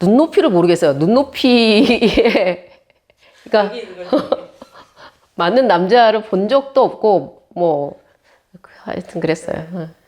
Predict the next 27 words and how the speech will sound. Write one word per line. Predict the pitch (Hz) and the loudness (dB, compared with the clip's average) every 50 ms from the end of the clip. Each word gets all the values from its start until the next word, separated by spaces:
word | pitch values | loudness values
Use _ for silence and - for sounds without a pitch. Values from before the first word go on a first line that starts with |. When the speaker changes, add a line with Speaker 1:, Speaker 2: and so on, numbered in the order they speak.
| _ _ _ _ _ _ _ _ _ _ | _ _ _ _ _ _ _ _ _ _
Speaker 2:
저도 | _ - 233 240 285 294 | _ -12 -12 -10 -10 -8
제 | - 247 233 | -8 -8 -8
주제에 | 226 220 202 196 208 214 208 196 | -8 -10 -14 -14 -10 -10 -10 -10
눈은 | 175 180 190 196 | -12 -18 -20 -18
높아요. | 190 165 - - - 151 - - - - | -18 -18 -18 -18 -20 -20 -20 -20 -20 -20
<laughs> | - - 131 | -20 -18 -8
Speaker 1:
아, | - - 127 135 135 | -4 -2 -2 0 0
그래요? | 151 143 139 139 135 - - - - 262 - - - 247 247 - - - 226 - 170 | -2 -2 -2 -4 -6 -8 -10 -14 -14 -16 -16 -12 -12 -12 -12 -12 -16 -12 -12 -10 -8
친구가 | - - 311 302 302 294 262 262 240 226 | -4 -2 0 2 2 2 4 2 2 2
그러더라고요. | - 180 170 - 170 156 147 - 143 139 135 - - | 0 -2 -2 0 0 0 0 0 -4 -6 -6 -6 -4
"어차피 | 147 147 147 - - 202 196 208 202 - - 269 277 285 294 277 - - - _ _ _ _ _ _ _ _ _ _ _ _ _ _ _ _ | -4 -4 -4 -2 0 0 0 0 -2 -4 -2 0 2 2 2 0 -2 -8 -20 _ _ _ _ _ _ _ _ _ _ _ _ _ _ _ _
결혼 | _ 151 156 165 165 | _ 0 2 2 2
안 | 156 143 | 2 2
할 | 139 131 131 | 0 -2 -6
거, | - - - - 160 - | -8 -12 -12 -12 -16 -18
눈은 | - - 135 147 160 185 196 190 | -14 -8 -4 0 2 2 2 2
절대로 | 185 - 175 180 180 - - - - | 2 0 -2 -2 0 0 2 2 4
낮추지 | 220 160 - - - - | 2 2 -2 -6 -10 -8
마라." | 190 170 135 - - 170 - _ _ - | -6 -6 -6 -8 -10 -12 -12 _ _ -20
Speaker 2:
응. | 156 151 - - _ _ _ | -20 -20 -20 -20 _ _ _
Speaker 1:
어. | - 160 160 170 _ _ _ _ _ _ _ _ _ _ _ _ _ _ _ _ _ | -20 -20 -20 -20 _ _ _ _ _ _ _ _ _ _ _ _ _ _ _ _ _
"그게 | _ - 175 202 | _ -4 -2 2
너의 | 190 202 214 | 2 2 4
자존심이다." | 208 214 175 170 185 185 190 180 180 160 156 147 - - - 175 - - | 4 2 2 2 2 0 2 0 2 2 2 0 0 -4 -14 -16 -14 -14
<laughs> | - - | -6 -4
이러더라고요. | 180 180 185 - - 175 - - _ _ - _ _ _ - - _ - - 285 - _ _ | -4 -4 -4 -4 -8 -8 -8 -10 _ _ -20 _ _ _ -20 -20 _ -18 -18 -18 -18 _ _
그런가? | - - 180 160 147 139 156 196 349 | -4 -4 -2 -2 0 2 2 0 0